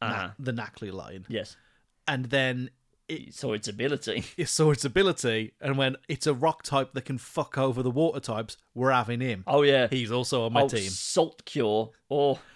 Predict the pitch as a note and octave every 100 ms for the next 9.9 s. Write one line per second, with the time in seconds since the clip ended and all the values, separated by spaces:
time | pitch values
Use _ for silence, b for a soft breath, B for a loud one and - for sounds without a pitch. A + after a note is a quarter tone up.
0 | B - D#3 E3 D3 C3 B2 C3 D3 D#3+
1 | F3 F3 F3 - D3+ D#3 A#2 - - E3
2 | - - C3 C3 B2+ A2 A2 A2 D#3+ E3+
3 | F3 F3 - A#2+ - b b b - B2+
4 | C3 C3 A#2 - - - B2+ B2 B2+ A#2+
5 | G#2+ - B3+ A3+ D#3 C#3 - C3 B2 D#3+
6 | - _ C#3+ A#2+ B2+ A2+ A2 - A2 G2+
7 | - F3+ F3+ F#3+ G#3+ A3 G3 E3+ E3+ E3
8 | F3 D#3+ E3 D3+ D3 C#3+ C3+ C3 B2 A#2+
9 | - C3 A#2+ A#2+ A#2 G#2+ G#2 G2+ G2